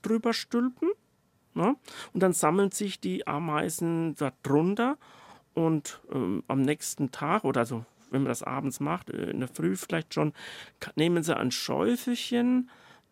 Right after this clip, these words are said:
äh, und fahren praktisch unter diesen Tontopf, äh, und, äh, dann er-, erreichen sie oder damit, äh, sammeln, äh, oder, ja, s-, nehmen sie das ganze Gebilde,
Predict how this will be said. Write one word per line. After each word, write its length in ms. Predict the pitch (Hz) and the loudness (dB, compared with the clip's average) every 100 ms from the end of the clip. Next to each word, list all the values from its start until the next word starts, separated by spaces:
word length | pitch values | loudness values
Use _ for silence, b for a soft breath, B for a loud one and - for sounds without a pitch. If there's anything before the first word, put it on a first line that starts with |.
| _ - | _ -2
äh, 180 | 147 180 | 4 4
und 400 | 175 170 - - - | 4 2 0 -10 -10
fahren 720 | - - 143 165 220 208 185 | -8 0 2 2 2 0 -2
praktisch 600 | 180 180 - 190 185 - | -2 -4 -4 -4 -4 -4
unter 360 | - 190 190 175 | 2 4 4 0
diesen 420 | - 170 160 135 | -2 -2 0 -2
Tontopf, 720 | - 196 240 233 214 - - B B B B B _ | 0 2 2 2 -4 -6 -12 B B B B B _
äh, 60 | 175 | 6
und, 760 | 175 175 - 165 156 - - | 8 6 4 4 4 2 -6
äh, 240 | - 160 147 | -2 0 0
dann 200 | 147 139 | 0 -2
er-, 240 | 139 147 - _ | -6 -8 -12 _
erreichen 580 | 135 127 120 127 180 180 | -4 0 2 2 0 -2
sie 200 | - 185 | -2 0
oder 260 | 143 131 - | 2 0 0
damit, 300 | - 139 147 - | 0 4 4 2
äh, 300 | 135 143 - | -4 -4 -4
sammeln, 460 | - 135 147 170 | 0 2 2 2
äh, 240 | - - - | 0 -2 -2
oder, 200 | - 123 113 B B B B B _ _ | 0 0 0 B B B B B _ _
ja, 300 | - 143 175 - | 2 4 4 0
s-, 200 | - - - _ | -8 -8 -10 _
nehmen 240 | 165 208 | 8 8
sie 120 | 208 202 | 6 6
das 240 | 208 185 | 4 6
ganze 340 | 151 175 214 170 | 6 6 4 4
Gebilde, 720 | 170 160 208 233 233 208 | 2 4 2 4 4 4